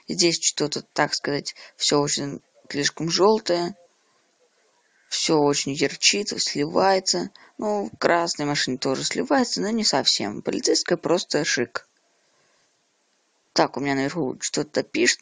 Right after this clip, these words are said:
Возможно, не хватает бензина. Или он кончается. Так, ну, к сожалению, машина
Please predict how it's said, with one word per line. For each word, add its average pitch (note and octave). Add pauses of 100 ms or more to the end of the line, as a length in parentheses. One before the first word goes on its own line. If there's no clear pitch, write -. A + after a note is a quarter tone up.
Возможно, D3
не C#3
хватает -
бензина. B3 (480)
Или -
он B2+
кончается. - (800)
Так, D#3
ну, F3
к -
сожалению, E3+
машина C#3